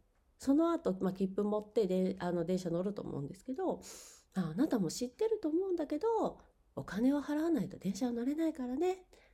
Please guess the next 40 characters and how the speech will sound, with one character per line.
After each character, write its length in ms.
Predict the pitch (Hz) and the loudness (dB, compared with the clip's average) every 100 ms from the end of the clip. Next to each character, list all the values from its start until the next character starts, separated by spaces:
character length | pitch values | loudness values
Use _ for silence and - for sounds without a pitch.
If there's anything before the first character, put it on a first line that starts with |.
| _ _ | _ _
お 60 | - | -8
金 240 | 151 170 | -4 -2
入 40 | |
れ 80 | 180 | 0
た 100 | 294 | 0
よ 120 | 311 | 2
ね」 220 | 247 277 285 - - _ _ _ _ _ _ | 2 0 -2 -8 -20 _ _ _ _ _ _
っ 0 | |
て 140 | 302 | 6
い 80 | 277 | 8
う 80 | 311 | 6
の 100 | 247 | 4
が 220 | 254 - - | 4 2 0
振 140 | 208 | 2
り 140 | 180 | 2
返 220 | - 143 135 | 0 -2 -2
り 100 | 135 | -2
な 100 | 127 | -4
ん 80 | |
で 140 | - - | -10 -16
す 100 | - | -12
ね。 220 | 160 170 | -12 -12
こ 220 | - 220 | -4 -2
こ 180 | 214 320 | 2 2
が 240 | 339 370 254 | 4 2 4
結 220 | 247 254 | 2 4
構 400 | - 156 180 165 | 6 6 6 4
子 80 | 165 | 2
育 240 | 170 247 | 2 4
て 60 | 247 | 2
の 60 | 147 | -2
中 180 | 151 | -4
で 60 | 151 | -4
結 180 | 170 - | -4 -2
構 60 | |
難 320 | 143 151 165 185 | 2 2 2 -2
し 100 | - | -4
く 140 | - | -10
っ 20 | |
て、 420 | - - 156 147 | -6 -2 0 0